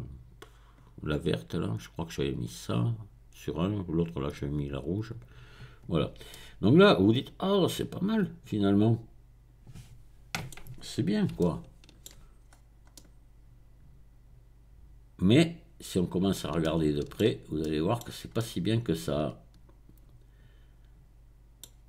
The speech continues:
Parce que, vous voyez, là, j'ai des gros problèmes ici à ce niveau-là. Vous voyez, là aussi, ici, vous voyez, c'est, la texture est pas bien. Euh, c'est pas mauvais, mauvais, mais c'est pas terrible, quoi. Vous voyez, ici,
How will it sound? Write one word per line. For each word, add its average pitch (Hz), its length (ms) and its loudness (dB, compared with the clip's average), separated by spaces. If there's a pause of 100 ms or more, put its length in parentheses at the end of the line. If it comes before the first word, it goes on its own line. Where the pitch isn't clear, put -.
(100)
Parce - 180 -6
que, - 60 -18
vous - 40 -2
voyez, 92 260 6
là, 87 320 4 (160)
j'ai 85 200 0
des 98 120 2
gros 92 220 2
problèmes 101 540 6
ici 92 260 2
à 87 80 8
ce 82 140 0
niveau-là. 85 640 4 (280)
Vous - 40 -14
voyez, 90 340 0 (680)
là 90 220 8
aussi, 120 560 2 (480)
ici, 92 460 0
vous 101 80 2
voyez, 85 220 2
c'est, - 160 -6
la 76 80 0
texture - 460 0
est 76 60 4
pas 95 260 2
bien. 92 360 4
Euh, 73 520 0
c'est - 240 0
pas 135 100 10
mauvais, 196 360 10
mauvais, 196 500 8 (100)
mais 107 280 8
c'est - 180 -4
pas 82 140 -2
terrible, 73 400 -2
quoi. 57 160 -4
Vous 67 60 -2
voyez, 73 160 0
ici, 90 640 0